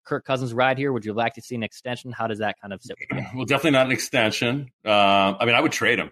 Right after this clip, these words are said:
Speaker 2: honestly. Uh, but, you know, I don't, like, Kirk Cousins is a good quarterback, right? I mean, I think, I think everybody can agree with that. Um,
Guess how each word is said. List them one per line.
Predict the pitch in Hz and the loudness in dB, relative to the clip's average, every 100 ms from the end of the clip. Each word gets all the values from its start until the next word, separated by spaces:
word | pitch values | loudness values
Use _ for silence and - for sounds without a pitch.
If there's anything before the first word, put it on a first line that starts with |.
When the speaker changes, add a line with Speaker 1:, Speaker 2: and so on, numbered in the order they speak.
| - | -6
Speaker 2:
honestly. | 92 95 - 80 - - | -2 -2 -4 -12 -16 -4
Uh, | 95 87 85 - | 2 2 0 -8
but, | - | -8
you | 95 131 | -4 -2
know, | 82 - _ _ - | -4 -10 _ _ -2
I | 135 | 0
don't, | 170 175 | 0 -2
like, | 120 - - 110 - | -4 -4 -10 -14 -8
Kirk | 190 190 | -4 0
Cousins | 180 139 | 0 0
is | 110 | -2
a | |
good | 180 160 | -2 -2
quarterback, | 113 101 65 - _ | -4 -4 -6 -10 _
right? | 78 85 | -10 -6
I | |
mean, | 92 | -6
I | |
think, | 90 101 | -6 -6
I | |
think | 98 117 | -4 -2
everybody | 110 110 104 | -2 -2 -2
can | 95 | -4
agree | 90 92 98 | -8 -6 -6
with | 98 | -6
that. | 107 104 110 - _ _ _ _ _ 95 | -2 -2 -2 -10 _ _ _ _ _ -4
Um, | 92 92 87 | 0 2 0